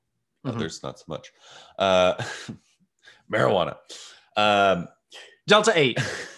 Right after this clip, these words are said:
Speaker 2: <laughs> uh, there is a reason why certain drugs are illegal, and it's because if not used responsibly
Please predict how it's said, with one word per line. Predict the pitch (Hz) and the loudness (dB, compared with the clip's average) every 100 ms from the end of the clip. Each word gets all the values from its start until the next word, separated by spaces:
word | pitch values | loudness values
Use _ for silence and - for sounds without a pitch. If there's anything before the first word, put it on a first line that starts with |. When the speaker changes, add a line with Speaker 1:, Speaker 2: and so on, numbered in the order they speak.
| - - - - - - | -20 -20 -20 -20 -20 -6
Speaker 2:
<laughs> | 156 - | -4 0
uh, | 143 151 143 135 - - _ _ - - - - _ _ - _ _ _ _ _ _ | 4 6 6 6 2 -12 _ _ -20 -20 -20 -20 _ _ -20 _ _ _ _ _ _
there | 143 143 135 131 127 - - _ _ _ _ _ _ _ _ - | 2 4 4 4 2 -2 -18 _ _ _ _ _ _ _ _ -4
is | 165 165 | -2 0
a | 147 | -2
reason | 127 117 120 107 | -2 -2 -4 0
why | 90 82 87 - | 0 2 0 -4
certain | - 71 76 | -12 -12 -8
drugs | 78 82 | -8 -6
are | 98 | -8
illegal, | 85 64 71 - | -6 -8 -10 -10
and | 82 | -12
it's | 80 | -14
because | - 113 185 190 120 110 120 - _ _ _ _ _ _ | -12 -10 -4 0 2 0 -6 -18 _ _ _ _ _ _
if | - 92 87 - - _ _ _ _ - | -2 -2 -2 -8 -20 _ _ _ _ -12
not | 92 95 92 - | -4 -2 -2 -6
used | 85 95 87 85 82 - | -12 -8 -6 -6 -8 -12
responsibly | 85 - 85 78 - 73 73 67 67 | -16 -6 -4 -4 -8 -10 -8 -8 -10